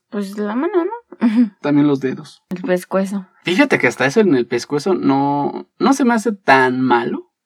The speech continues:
Speaker 2: Algo que sí se me hace muy, muy malo en cuanto a tatuajes es que te tatúes la espalda, ¿no?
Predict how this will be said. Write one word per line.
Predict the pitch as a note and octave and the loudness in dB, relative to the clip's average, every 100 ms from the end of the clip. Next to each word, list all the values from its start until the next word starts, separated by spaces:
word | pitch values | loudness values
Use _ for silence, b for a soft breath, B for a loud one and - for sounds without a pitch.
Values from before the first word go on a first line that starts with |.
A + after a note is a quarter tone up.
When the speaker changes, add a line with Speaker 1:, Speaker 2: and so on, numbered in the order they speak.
| _ - | _ 4
Speaker 2:
Algo | C4 D#4+ | 4 4
que | - - | 0 2
sí | G3+ | 4
se | A#3 | 4
me | G#3+ | 4
hace | G#3 G3+ D3 G#2 A2+ | 4 6 6 4 0
muy, | A#2 D#3 F3+ F#3 | 0 6 6 6
muy | F3 E3 E3+ | 0 0 0
malo | E3 C3+ B2 F3 A3+ | 0 2 2 0 -2
en | D3 | -6
cuanto | - C3+ - - - | -8 -10 -10 -10 -10
a | - | -12
tatuajes | - B2+ C3 - C#3 G3+ - | -12 -14 -10 -10 -8 -10 -8
es | C3 | -12
que | - C3+ | -12 -12
te | C#3 | -12
tatúes | - - C#3+ C3+ | -14 -14 -14 -14
la | - C2 | -16 -18
espalda, | C#2 - - - - - | -20 -20 -16 -16 -14 -14
¿no? | - | -14